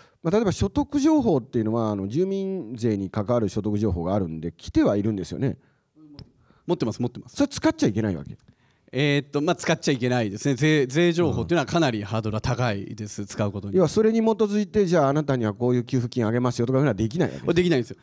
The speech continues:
Speaker 1: うん。
Speaker 2: 例えば今回消費税が増税されるときに、低所得者向けに対して簡素な給付措置っていうことで、あの、金が一万から一万五千配られると。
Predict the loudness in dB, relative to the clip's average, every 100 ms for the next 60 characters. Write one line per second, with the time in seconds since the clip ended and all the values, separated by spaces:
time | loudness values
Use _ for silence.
0 | -4 -2 2 2 2 2 2 2 2 2
1 | 2 2 4 2 2 2 2 2 2 2
2 | 2 2 0 0 2 2 2 0 0 0
3 | -2 -2 0 2 2 2 0 2 0 0
4 | 0 2 2 0 0 0 0 0 0 0
5 | -2 -4 -4 -4 -4 -4 -2 2 2 0
6 | -8 -8 -2 -2 0 2 4 2 2 -2
7 | 0 2 2 -2 0 -2 -2 -4 -6 0
8 | 2 2 2 0 -4